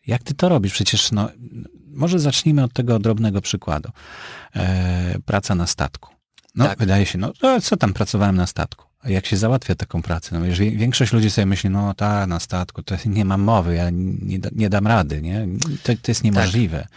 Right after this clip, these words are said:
Speaker 2: To jest,
Speaker 1: To jak to
Speaker 2: e,
Speaker 1: się, jak to się robi? Bo to,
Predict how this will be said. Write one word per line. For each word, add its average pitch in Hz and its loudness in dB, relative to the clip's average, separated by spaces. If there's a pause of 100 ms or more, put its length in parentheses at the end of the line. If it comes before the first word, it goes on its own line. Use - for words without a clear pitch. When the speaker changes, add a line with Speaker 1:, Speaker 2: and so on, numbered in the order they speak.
(200)
Speaker 2:
To 131 0
jest, 123 0
Speaker 1:
To 131 2
jak 196 2
to - 0
Speaker 2:
e, - 2
Speaker 1:
się, 113 0
jak 127 -4
to 180 0
się 170 0
robi? 139 0
Bo 95 -2
to, - -8